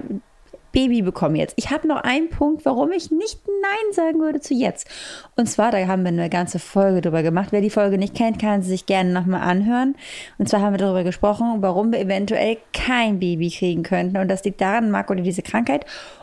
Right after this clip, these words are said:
Und da muss es unter Umständen noch mal so sein, dass Marco Tabletten kriegt und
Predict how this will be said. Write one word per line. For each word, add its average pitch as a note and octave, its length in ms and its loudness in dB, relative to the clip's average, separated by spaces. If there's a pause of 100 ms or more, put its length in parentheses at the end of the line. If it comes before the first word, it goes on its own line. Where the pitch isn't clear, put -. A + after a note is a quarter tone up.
(180)
Und C#4+ 440 4 (320)
da A3+ 400 2 (260)
muss A3+ 220 2
es G#3+ 80 -4
unter G3+ 320 0
Umständen C#4 440 2
noch A#3+ 80 2
mal A#3 140 2
so G#3 100 -2
sein, G#3 200 0
dass G3 140 -2
Marco F#3+ 260 0
Tabletten F#3+ 560 2
kriegt - 640 -4 (180)
und A3+ 300 2